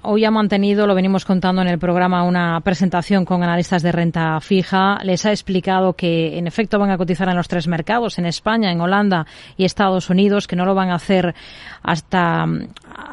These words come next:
al menos antes del catorce de mayo, que es cuando tienen que pagar un cupón correspondiente a un bono híbrido de quinientos millones.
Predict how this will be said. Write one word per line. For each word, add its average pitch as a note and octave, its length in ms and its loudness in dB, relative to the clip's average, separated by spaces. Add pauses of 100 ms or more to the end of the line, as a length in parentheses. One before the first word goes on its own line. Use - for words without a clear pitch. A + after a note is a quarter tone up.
(120)
al G3+ 120 2
menos A3+ 220 4
antes A#3+ 180 2
del G#3 140 2
catorce G3+ 400 -2
de F#3+ 100 4
mayo, F#3+ 360 2
que G3 100 -2
es - 120 -4
cuando F3+ 280 2
tienen F#3 240 2
que E3 120 0
pagar E3+ 260 0
un E3+ 80 2
cupón F3 340 0
correspondiente E3 680 0
a E3 40 0
un E3 100 0
bono E3 220 2
híbrido E3 380 0
de D#3+ 80 0
quinientos F3+ 560 0
millones. F3+ 560 2